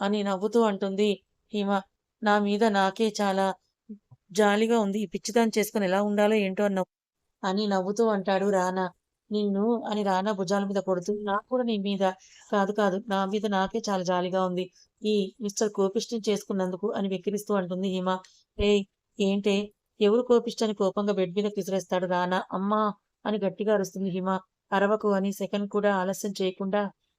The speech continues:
తన పక్కకి చేరి, "ఎక్కువ చేశావనుకో ఊరుకునేదే లేదు" అని చెప్పి ఆ రాత్రిని మధురమైన రాత్రిగా మలిచేస్తాడు రానా.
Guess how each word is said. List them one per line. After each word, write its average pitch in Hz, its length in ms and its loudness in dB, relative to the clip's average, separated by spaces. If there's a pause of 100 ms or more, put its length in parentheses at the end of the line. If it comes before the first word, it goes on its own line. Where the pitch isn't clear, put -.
(100)
తన 226 120 0
పక్కకి 208 380 -4
చేరి, 208 320 2 (100)
"ఎక్కువ 202 300 -4
చేశావనుకో 196 640 0 (400)
ఊరుకునేదే 226 520 2
లేదు" 196 280 2 (100)
అని 196 140 -4
చెప్పి 202 320 0 (380)
ఆ 214 140 2
రాత్రిని 208 480 0 (160)
మధురమైన 226 500 0
రాత్రిగా 196 440 0 (320)
మలిచేస్తాడు 190 720 0
రానా. 185 340 0